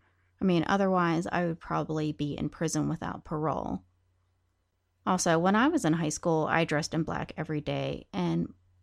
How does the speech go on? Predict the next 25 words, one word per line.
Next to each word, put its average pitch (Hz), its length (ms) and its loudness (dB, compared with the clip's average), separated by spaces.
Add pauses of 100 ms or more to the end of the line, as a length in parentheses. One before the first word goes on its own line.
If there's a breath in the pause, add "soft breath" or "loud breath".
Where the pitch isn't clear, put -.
(140)
probably 202 300 6
could 185 140 -2
have 165 120 -2
been 165 140 0
described 147 500 -4
as - 180 -6
goth. - 480 -8 (1080)
I - 80 -2
mean, 170 180 2
I 175 140 6
was 185 160 0
not 175 220 2
violent 151 440 0
at 151 120 -2
all. 147 400 -4 (380)
And 208 100 -2
sometimes 202 600 2
these 247 280 2
are 226 160 2
the 185 100 0
nicest 170 520 0
people - 300 -6
you 147 140 -6
could - 180 -8
meet. - 380 -2